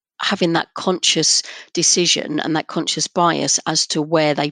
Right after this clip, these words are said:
put their money in terms of the short and medium term savings. But I think from a pensions perspective, there's still that disengagement and there's still that element of it's something over there that happens on my behalf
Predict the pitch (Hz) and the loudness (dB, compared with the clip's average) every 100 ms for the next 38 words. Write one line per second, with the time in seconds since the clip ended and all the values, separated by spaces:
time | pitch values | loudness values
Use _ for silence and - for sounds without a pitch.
0 | - 208 - - 147 147 139 143 147 147 | -4 -4 -2 0 0 2 0 0 -4 -4
1 | - 143 135 156 165 160 - 165 - 147 | -4 -2 -2 0 0 0 0 0 0 0
2 | 151 147 151 139 - 143 139 156 151 147 | 0 0 -2 -2 -2 -2 0 0 -2 -4
3 | - 127 - - _ - 185 185 - 190 | -8 -6 -6 -8 _ -4 0 2 2 -2
4 | - 175 156 - 262 - - 156 - 151 | 0 0 0 0 -2 0 0 0 -2 -2
5 | - 139 - - 156 - 165 160 - - | -2 -4 -6 -4 -4 0 0 2 2 2
6 | 202 202 185 165 - - 185 - 160 151 | 2 2 2 -2 -2 -4 0 0 0 0
7 | 170 175 - 151 139 156 160 156 - - | 0 0 -2 -4 -4 -2 0 2 0 0
8 | 185 170 160 - 180 165 151 143 - 160 | 0 0 -2 0 2 2 2 0 0 2
9 | 151 147 - _ _ - 190 - 175 170 | 2 0 -10 _ _ -4 0 0 0 0
10 | 170 165 165 160 156 156 151 147 147 - | -2 -2 0 0 0 2 2 2 -2 -2
11 | 175 - 165 151 156 156 147 143 139 160 | -6 -4 -4 -2 -2 0 0 0 -2 4
12 | 143 143 151 | 4 4 0